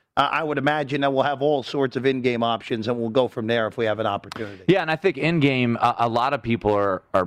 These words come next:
Speaker 2: likely banking on an in-game play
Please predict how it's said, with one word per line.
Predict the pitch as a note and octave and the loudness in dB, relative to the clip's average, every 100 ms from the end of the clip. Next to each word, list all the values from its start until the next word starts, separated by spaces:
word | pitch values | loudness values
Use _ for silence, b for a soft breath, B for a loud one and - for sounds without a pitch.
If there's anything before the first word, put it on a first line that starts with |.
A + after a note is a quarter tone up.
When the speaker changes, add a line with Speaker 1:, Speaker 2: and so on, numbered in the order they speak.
| F#2 | 0
Speaker 2:
likely | G#2 G#2+ D3+ - F#2 D#2+ F2 - | 0 0 0 -2 -2 0 -4 -8
banking | G2 G#2 A2 A2+ G#2 | 0 0 0 -2 -2
on | F#2 F#2+ F2+ F2+ | 0 0 0 -2
an | F#2+ - | -4 -2
in-game | C3+ C3+ A2+ G2+ F#2+ | 0 0 0 -2 -2
play | - A2+ G2 D#2 D2+ | 0 2 2 0 -4